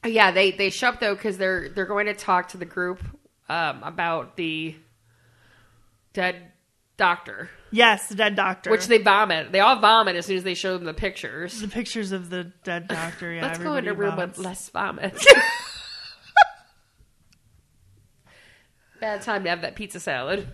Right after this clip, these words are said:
Speaker 2: Yeah.
Speaker 1: Um, but they're really, like, the priests are, like, really sus of Vanessa's baby.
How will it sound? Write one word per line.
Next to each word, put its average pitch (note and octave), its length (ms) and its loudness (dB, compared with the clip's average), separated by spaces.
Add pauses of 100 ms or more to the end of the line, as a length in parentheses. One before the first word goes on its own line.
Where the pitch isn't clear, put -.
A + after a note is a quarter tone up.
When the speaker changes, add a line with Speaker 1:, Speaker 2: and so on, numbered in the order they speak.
(140)
Speaker 2:
Yeah. F#3 1300 -2 (1000)
Speaker 1:
Um, F#3 600 2 (120)
but A3 160 -2
they're B3+ 120 6
really, G#3+ 360 2
like, G3 180 2
the A3 60 -4
priests C#4 340 0
are, A#3+ 40 2
like, F3+ 160 2
really F#3+ 280 2
sus E3 600 -4
of E3 400 -2 (880)
Vanessa's F3 440 -4
baby. C3 380 -14